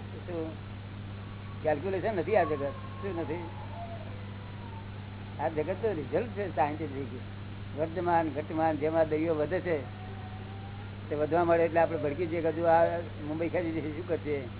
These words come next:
ના, એનો નિયમ આવે એટલે બંધ થઈને પાછું ઘટમાન થશે. શું? તમે સમજો ને? બધું વધઘટ, વધઘટ, વધઘટ થયા જ કરે દરેક વસ્તુ. એ માન, વર્ધમાન, એ માન, વર્ધમાન. તે હવે આ દસ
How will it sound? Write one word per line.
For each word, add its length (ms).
ના, 200
એનો 120
નિયમ 280
આવે 140
એટલે 120
બંધ 220
થઈને 180
પાછું 240
ઘટમાન 460
થશે. 260
શું? 180
તમે 200
સમજો 220
ને? 80
બધું 320
વધઘટ, 460
વધઘટ, 440
વધઘટ 400
થયા 240
જ 140
કરે 200
દરેક 340
વસ્તુ. 280
એ 120
માન, 300
વર્ધમાન, 460
એ 140
માન, 280
વર્ધમાન. 460
તે 120
હવે 300
આ 100
દસ 260